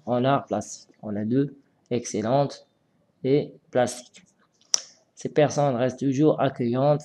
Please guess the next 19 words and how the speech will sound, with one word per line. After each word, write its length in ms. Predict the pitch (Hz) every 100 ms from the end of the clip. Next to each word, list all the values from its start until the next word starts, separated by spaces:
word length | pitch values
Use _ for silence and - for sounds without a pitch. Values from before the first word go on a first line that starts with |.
| -
accueillantes. 680 | - 156 139 104 - - - _ _ _ _ _ -
Alors 160 | 151
pour 180 | 156 180
suspendu, 680 | - 185 180 165 165 202 -
c'est 260 | - 135 147
un 100 | 147
adjectif 420 | 131 131 151 -
attribut. 560 | 151 120 127 117 135 - - -
Pourquoi ? 500 | 139 - 147 143 -
Parce 200 | 117 127
qu'il 80 |
est 20 | 131
séparé 400 | - - 131 139
par 140 | 127 123
un 100 | 117
verbe 240 | 135 117
d'état. 380 | 104 - 80 - _ -
Les 180 | 107
ponts 300 | 110 135 143